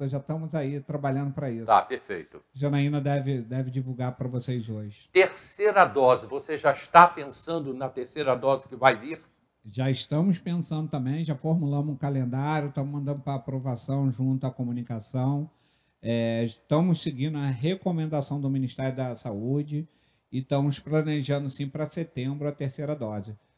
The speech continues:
Speaker 1: Isso visto a chegada de novas remessas de vacina.
Speaker 2: Vacina da gripe, tenha vontade.
Speaker 1: Vacina da gripe tem a vontade e não tem procura, tá? Isso que,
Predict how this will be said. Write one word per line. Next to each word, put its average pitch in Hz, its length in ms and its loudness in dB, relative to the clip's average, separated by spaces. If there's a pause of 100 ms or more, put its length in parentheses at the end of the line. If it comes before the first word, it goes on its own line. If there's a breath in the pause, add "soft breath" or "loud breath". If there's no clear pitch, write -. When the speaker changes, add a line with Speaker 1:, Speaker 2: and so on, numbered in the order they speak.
(340)
Speaker 1:
Isso 160 320 4
visto 147 460 0
a 170 60 -4
chegada 151 420 -6
de 151 100 -12
novas 151 680 -6
remessas 139 480 -4
de 131 40 -6
vacina. 110 520 -10 (240)
Speaker 2:
Vacina 147 420 8
da 147 100 10
gripe, 135 320 0
tenha 175 200 -4
vontade. 131 480 0 (300)
Speaker 1:
Vacina 156 480 0
da 156 140 -2
gripe 160 260 -4
tem 170 160 -4
a 180 60 -4
vontade 160 720 -4
e 170 120 -10
não 165 200 -2
tem 165 180 -2
procura, 156 720 -2 (440)
tá? 123 260 -10 (100)
Isso 139 520 -8
que, 123 560 -16